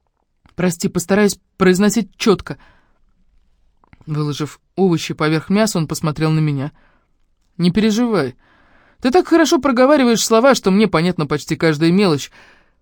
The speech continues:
Только потеряв слух, я понял, что люди разговаривают, в общем-то, совершенно не глядя друг на друга. Мне показалось, что мир обрушился на меня. Я уже сжился с этим новым «мной», поэтому могу говорить об этом достаточно хладнокровно.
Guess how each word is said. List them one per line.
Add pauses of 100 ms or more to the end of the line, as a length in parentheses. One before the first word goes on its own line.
(340)
Только
потеряв
слух,
я
понял, (140)
что
люди
разговаривают,
в
общем-то,
совершенно
не
глядя
друг
на
друга. (500)
Мне
показалось,
что
мир
обрушился
на
меня. (440)
Я
уже
сжился
с
этим
новым
«мной», (440)
поэтому
могу
говорить
об
этом
достаточно
хладнокровно.